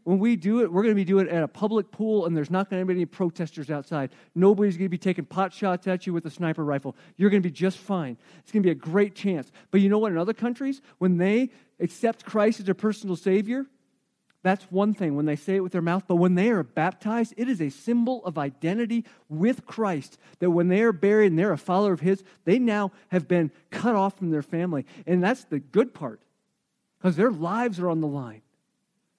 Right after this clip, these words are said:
They are marked for death. When the Christians that we see in the book of Acts were following, I'm not sure if, if you guys grasp this or not, but being a Christ follower at the time, right after his death,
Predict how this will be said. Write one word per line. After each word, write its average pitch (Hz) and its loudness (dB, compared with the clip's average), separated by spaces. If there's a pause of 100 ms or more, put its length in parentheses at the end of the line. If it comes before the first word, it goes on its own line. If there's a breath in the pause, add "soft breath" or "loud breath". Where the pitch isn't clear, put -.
(140)
They 190 2
are 262 0
marked 180 0
for 196 -10
death. 170 -6 (460 soft breath)
When 208 6 (180 loud breath)
the 190 4
Christians 254 -2
that 196 2
we 190 0
see 220 -2
in 190 0
the 170 2
book 175 4
of 180 -2
Acts 170 -2
were 180 -4
following, 196 -2
I'm 190 -4
not 214 -4
sure 220 -6
if, 175 -4
if 156 -10
you 190 -6
guys 185 -2
grasp 165 -6
this 185 -8
or 156 -6
not, 147 -4 (280 loud breath)
but 160 -4
being 233 4
a 196 -2
Christ 208 -2
follower 226 0
at 208 -2
the 190 -18
time, 190 -4
right 180 0
after 208 -2
his 190 0
death, 190 -2